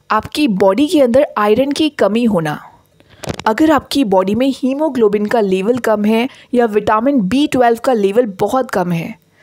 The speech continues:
तो आपकी body अलग-अलग तरीके से आपको बताने की कोशिश करती है ताकि आप उस कमी को पूरा कर पाएँ। तो जब भी आपकी body के अंदर red blood cells की कमी होगी,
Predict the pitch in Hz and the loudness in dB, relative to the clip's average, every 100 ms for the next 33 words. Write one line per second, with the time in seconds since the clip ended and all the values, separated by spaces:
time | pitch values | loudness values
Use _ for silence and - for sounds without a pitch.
0 | _ 302 302 269 - 311 214 208 294 - | _ 2 2 0 -2 0 2 2 0 0
1 | 262 311 302 302 302 240 208 190 254 277 | 0 2 2 2 0 0 -2 -2 0 0
2 | 240 - 254 190 190 214 240 285 285 226 | 0 0 0 0 0 0 0 0 0 2
3 | 208 - 208 - 175 180 165 - - _ | 0 2 -2 0 -2 0 -2 -4 -8 _
4 | _ _ _ _ 226 220 294 302 285 302 | _ _ _ _ -4 0 2 2 2 -2
5 | - 240 214 240 294 302 240 247 269 254 | 0 0 0 0 -2 -2 0 0 0 0
6 | 185 185 165 208 - _ _ _ _ _ | -2 -2 -6 -8 -14 _ _ _ _ _
7 | - 226 185 214 196 302 269 - 240 190 | -2 0 0 0 2 2 2 -2 0 2
8 | 190 233 254 214 208 240 208 233 208 233 | 0 0 0 0 2 2 2 2 2 0
9 | 247 - 226 226 269 226 196 202 247 233 | 0 0 0 0 -2 0 0 2 4 4
10 | 202 233 254 | 2 0 -2